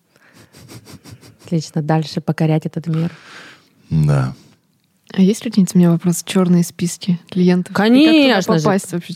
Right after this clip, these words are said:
Speaker 3: Это что
Speaker 1: Конечно
Speaker 3: нужно
Speaker 1: же. Ну,
Speaker 3: делать?
Speaker 1: щас легко, можно блочить. Я всех блочу. Чик-чик-чик, блок,
Speaker 3: За
Speaker 1: блок, блок.
Speaker 3: что? За что?
Speaker 1: А, первое, за то, что он звонит мне. Я ненавижу, когда люди мне звонят. Это, наверное, такое неуважение
Speaker 2: Типа,
Speaker 1: просто.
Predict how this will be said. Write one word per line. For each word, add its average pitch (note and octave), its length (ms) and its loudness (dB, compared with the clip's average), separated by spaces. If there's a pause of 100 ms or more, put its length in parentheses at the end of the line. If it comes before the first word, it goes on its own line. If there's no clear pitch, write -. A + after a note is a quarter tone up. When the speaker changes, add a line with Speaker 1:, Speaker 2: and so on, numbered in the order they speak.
(140)
Speaker 3:
Это F3 140 -10
что - 180 -6
Speaker 1:
Конечно C#4+ 380 4
Speaker 3:
нужно F3+ 60 4
Speaker 1:
же. - 0 -
Ну, G3 160 2
Speaker 3:
делать? - 20 -8
Speaker 1:
щас - 180 -2
легко, D4 280 0
можно F#3+ 260 0
блочить. G#3 480 0 (320)
Я F3+ 100 0
всех E3 220 -2
блочу. F3+ 340 -2
Чик-чик-чик, - 580 -10
блок, G3 220 0
Speaker 3:
За G#3+ 60 0
Speaker 1:
блок, F#3+ 140 2
блок. A#3 200 2
Speaker 3:
что? - 20 -4
За E3 140 -4
что? - 160 -4
Speaker 1:
А, C#4+ 140 2
первое, C#4+ 320 4
за A3 240 4
то, A3+ 120 2
что G#3 140 -2
он G3 80 2
звонит F3+ 340 2
мне. D#3 120 2
Я D#3 60 4
ненавижу, E3+ 340 4
когда D3+ 160 2
люди E3+ 180 2
мне D3+ 160 2
звонят. C#3+ 440 2
Это, C#3+ 100 0
наверное, D3+ 180 2
такое G3 480 2
неуважение E3+ 1120 2
Speaker 2:
Типа, C#3+ 400 2
Speaker 1:
просто. D#3+ 100 0